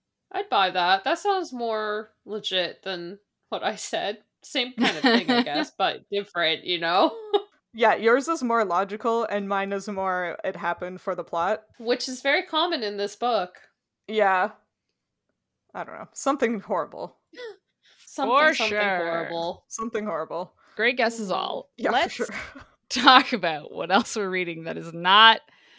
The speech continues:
Speaker 2: this book. <laughs>
Speaker 3: That's such a good idea.
Speaker 2: That's such a great idea. I finally, <laughs> it's not that far,
Speaker 1: <laughs>
Speaker 3: Uh-huh.
Speaker 2: uh, since we're recording in advance.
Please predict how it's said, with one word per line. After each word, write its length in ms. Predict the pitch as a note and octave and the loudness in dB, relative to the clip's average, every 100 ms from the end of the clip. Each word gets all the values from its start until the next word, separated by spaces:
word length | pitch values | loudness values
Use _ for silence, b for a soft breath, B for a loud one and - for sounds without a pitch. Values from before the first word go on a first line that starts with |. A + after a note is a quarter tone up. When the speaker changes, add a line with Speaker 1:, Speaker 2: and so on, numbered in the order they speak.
| b b b b b _ _ - | b b b b b _ _ 2
Speaker 2:
this 320 | F3 A#3 A3 | 6 6 6
book. 400 | G3 F#3+ D#3 - - G3 _ _ C4+ | 2 2 0 -6 -20 -20 _ _ -20
<laughs> 500 | - D4+ - - _ | -14 -16 -16 -20 _
Speaker 3:
That's 280 | G3 G3 - | -4 -4 -8
such 340 | - F#3 - | -6 -6 -6
a 60 | E3+ | -12
good 240 | E3+ C#3+ | -10 -10
idea. 480 | - - F2 F3 G3 - | -12 -12 -10 -10 -6 -4
Speaker 2:
That's 200 | F4+ - | -4 -6
such 320 | - A#3 A#3 | -6 -4 -4
a 60 | |
great 360 | G3+ F#3 F3+ F3+ | -10 -6 -6 -4
idea. 520 | F#3 - - B1 G1+ - _ | -6 -8 -10 -12 -12 -18 _
I 640 | F#3+ G3 A3 B3 B3+ B3+ B3+ - _ _ _ _ - - _ _ _ | 0 4 4 4 0 -2 -4 -10 _ _ _ _ -20 -20 _ _ _
finally, 800 | - F3+ E3+ A3+ B3+ C#4+ D4+ C#4 | -14 -8 -8 -8 -10 -12 -16 -6
<laughs> 600 | A3+ - - B3 - _ | -2 -2 -4 -12 -16 _
it's 160 | - | -10
not 180 | A3 D4+ | 0 2
that 200 | G#3 F3+ | 2 0
far, 220 | - - - | -4 -14 -6
Speaker 1:
<laughs> 40 | |
Speaker 3:
Uh-huh. 560 | C#4 D4+ C4+ B3 B3+ A#3+ | -4 -4 -6 -8 -2 0
Speaker 2:
uh, 340 | G#3 F3 F3 | 0 0 -4
since 220 | F#3+ G#3 | -6 -10
we're 80 | G3 | -8
recording 300 | F#3+ G3 F3+ | -6 -6 -6
in 80 | E3+ | -6
advance. 380 | D#3+ C3 - - | -10 -12 -14 -20